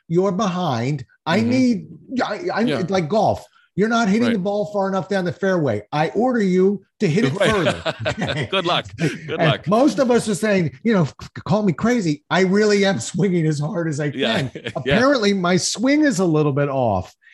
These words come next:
Speaker 1: And so I, I'll give you, uh, something that I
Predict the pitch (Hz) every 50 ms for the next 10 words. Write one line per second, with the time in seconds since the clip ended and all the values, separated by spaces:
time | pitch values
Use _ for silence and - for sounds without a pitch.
0 | - - - 196 208 202 196 190 165 - - - _ - - - 226 220 214 208
1 | 196 - - - - 196 196 - 196 190 175 240 262 240 240 233 202 - - -
2 | 143 143 143 135 - - - - 214 202 185 180 160 160